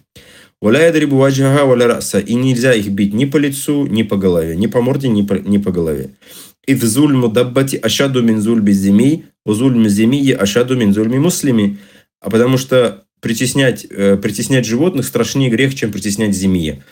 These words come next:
А это, з-, зимия — это не мусульманин, который живет в мусульманском обществе. А, а, соответственно, как, как гражданин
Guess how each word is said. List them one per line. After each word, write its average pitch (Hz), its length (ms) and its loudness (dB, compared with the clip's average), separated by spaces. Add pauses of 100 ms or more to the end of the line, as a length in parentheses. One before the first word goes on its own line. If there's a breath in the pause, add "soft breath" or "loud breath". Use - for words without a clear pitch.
(300 soft breath)
А 95 140 -2
это, - 220 -6
з-, 98 200 -6
зимия — 117 400 2
это 113 120 -2
не 120 160 0
мусульманин, 113 600 -2
который 107 320 -2
живет 101 220 -2
в - 20 -12
мусульманском 98 560 -2
обществе. - 360 -10 (680 loud breath)
А, 104 500 2 (180)
а, 73 520 -8 (460)
соответственно, 110 680 0
как, 95 200 -6
как 101 140 -4
гражданин 95 720 0